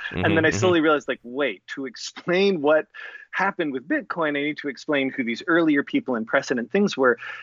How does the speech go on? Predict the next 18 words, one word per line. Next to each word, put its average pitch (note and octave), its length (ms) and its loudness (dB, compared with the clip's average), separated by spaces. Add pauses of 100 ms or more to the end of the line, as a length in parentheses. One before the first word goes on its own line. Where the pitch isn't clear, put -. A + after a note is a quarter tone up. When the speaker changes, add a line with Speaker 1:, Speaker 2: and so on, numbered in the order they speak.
(160)
Speaker 2:
And F3+ 120 2
then C4 120 4
it C4 100 -4
slowly B3 400 2
dawned G#3+ 380 2
on C3 200 2
me A#2 360 -4
that C3 240 0
a C#3 80 0
lot F3+ 320 0
of D#3+ 120 -6
the A#2+ 380 -4 (920)
underlying C#3 880 0
technologies D3 1120 0
and A2+ 280 -6
tools E3 500 2
and A#2+ 100 2
ideas A2 640 2